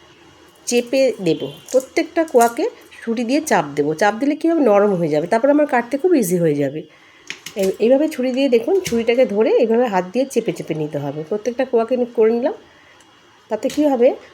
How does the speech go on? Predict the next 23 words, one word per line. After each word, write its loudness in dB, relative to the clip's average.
আর 0
গার্লিক 2
চিলি 4
চিকেন 2
যেহেতু, 4
আমার 0
রসুন 0
বেটে 2
দিলে 2
হবে 0
না, -4
কুচি -2
কুচি 0
রসুন 2
থাকতে -6
হবে। -6
ওই -6
জন্য 4
আমি 2
এবার 4
এগুলোকে 0
ভালো 0
করে 2